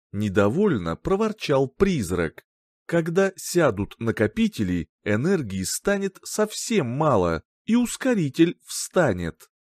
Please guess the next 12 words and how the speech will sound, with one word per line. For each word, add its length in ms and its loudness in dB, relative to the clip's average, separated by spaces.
Неожиданно 920 0
впереди, 800 -2
за 160 0
треснувшим 680 -2
стеклом, 600 0
замерцало. 960 -2
Энергет 720 4
вновь 640 0
вторгся 800 2
на 120 -6
материальный 720 0
план 400 0